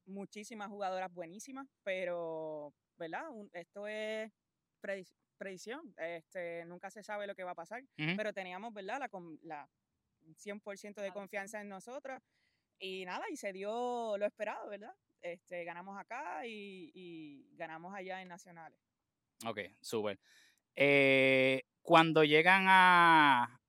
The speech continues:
Speaker 2: a seccionales,
Speaker 1: Hmm.
Speaker 2: te pregunto, Paola, eh,
Speaker 1: <laughs>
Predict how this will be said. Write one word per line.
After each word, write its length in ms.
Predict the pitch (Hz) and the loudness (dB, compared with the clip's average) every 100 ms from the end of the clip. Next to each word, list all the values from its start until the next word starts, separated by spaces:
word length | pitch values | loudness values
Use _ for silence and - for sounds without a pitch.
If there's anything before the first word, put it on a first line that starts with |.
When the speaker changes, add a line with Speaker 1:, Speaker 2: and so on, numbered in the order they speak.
| - | 2
Speaker 2:
a 120 | 135 | 2
seccionales, 760 | 139 - - 135 120 104 98 _ _ _ _ _ _ | 4 0 2 4 4 2 -4 _ _ _ _ _ _
Speaker 1:
Hmm. 120 | 180 - | -8 4
Speaker 2:
te 140 | 131 | 6
pregunto, 320 | 123 123 117 117 | 6 4 4 6
Paola, 360 | 117 113 107 - _ _ - | 8 8 4 -2 _ _ 0
eh, 440 | 139 135 131 127 - | 4 6 4 2 -2
Speaker 1:
<laughs> 100 | 208 | -18